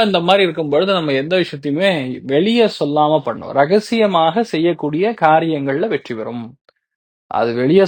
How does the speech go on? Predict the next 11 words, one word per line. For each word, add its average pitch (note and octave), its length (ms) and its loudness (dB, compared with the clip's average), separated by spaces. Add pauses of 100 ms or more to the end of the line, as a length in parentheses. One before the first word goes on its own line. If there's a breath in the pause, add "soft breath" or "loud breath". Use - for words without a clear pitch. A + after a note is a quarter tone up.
சொன்னா E3+ 280 4 (100)
பிரச்சனை, C3+ 420 -2
வெளியே F3 240 2 (100)
சொல்லலைன்னா E3 500 2 (100)
கண்டிப்பா C#3 400 -2
பிரச்சனையே C3 420 -6
கிடையாது. - 340 -12
அமோகமான E3 680 0
ஒரு B2 140 -6
காலகட்டத்துல B2+ 600 -4 (1400)
நீங்க D#3+ 220 4